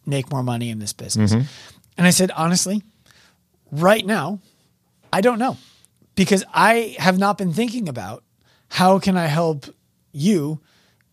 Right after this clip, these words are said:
Speaker 1: create value that I haven't been able to create myself,
Speaker 2: Mm-hmm.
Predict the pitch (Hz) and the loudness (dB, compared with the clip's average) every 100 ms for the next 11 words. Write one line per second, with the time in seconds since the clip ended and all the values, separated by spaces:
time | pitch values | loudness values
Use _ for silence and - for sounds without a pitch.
0 | - 202 196 196 160 180 180 170 160 156 | -4 2 4 4 2 2 2 0 -2 -2
1 | 139 185 175 165 156 151 - 170 156 143 | 0 0 0 -2 -4 -6 -4 -4 -2 -4
2 | 127 123 262 139 131 127 110 | -4 -2 -2 -2 -2 -2 -2